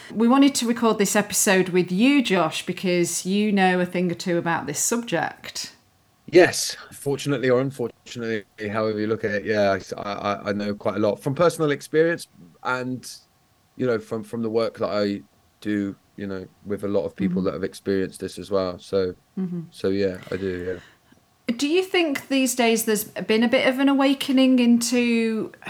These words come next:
Speaker 1: like, problems that we're experiencing as adults that we are starting to realise, "Ah,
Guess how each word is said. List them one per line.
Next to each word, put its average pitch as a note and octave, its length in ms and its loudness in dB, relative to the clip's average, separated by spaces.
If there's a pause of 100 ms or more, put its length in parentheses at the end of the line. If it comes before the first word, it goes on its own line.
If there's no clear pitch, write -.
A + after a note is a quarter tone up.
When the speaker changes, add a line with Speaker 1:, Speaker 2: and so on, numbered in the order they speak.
(200)
Speaker 1:
like, G#3 360 0
problems A3 540 0
that G3+ 180 -2
we're G3 160 2
experiencing F#3 1040 0
as F3 180 -2
adults F3+ 640 -2
that - 200 0
we F3+ 140 0
are F3 180 2
starting E3+ 440 0
to F3 180 -4
realise, E3+ 720 0
"Ah, E3+ 680 0